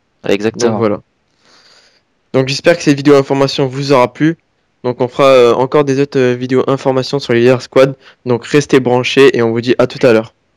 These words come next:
Speaker 1: Et surtout, n'hésitez pas à nous dire dans les commentaires ce que vous en pensez, si pour vous c'est un coup monté entre Lizard Squad et le patron de Mega Upload,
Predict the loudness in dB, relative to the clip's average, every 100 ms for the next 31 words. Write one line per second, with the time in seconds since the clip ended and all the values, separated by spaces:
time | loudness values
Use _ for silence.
0 | -2 2 2 0 -2 0 0 0 _ -6
1 | -4 -2 -4 -4 -2 2 2 0 -2 -2
2 | -2 -2 -4 -4 -2 -2 -2 -4 -4 -4
3 | -4 -4 -6 -6 _ _ -18 -8 -6 -4
4 | -4 -2 0 0 -2 -2 -4 -6 -6 -6
5 | -4 -4 -2 0 -2 -2 -2 -4 -2 0
6 | 0 -2 -2 0 -2 -2 -2 -2 0 -2
7 | 0 0 -2 -4 -4 -4 -4 -4 -4 0
8 | 2 2 2 -2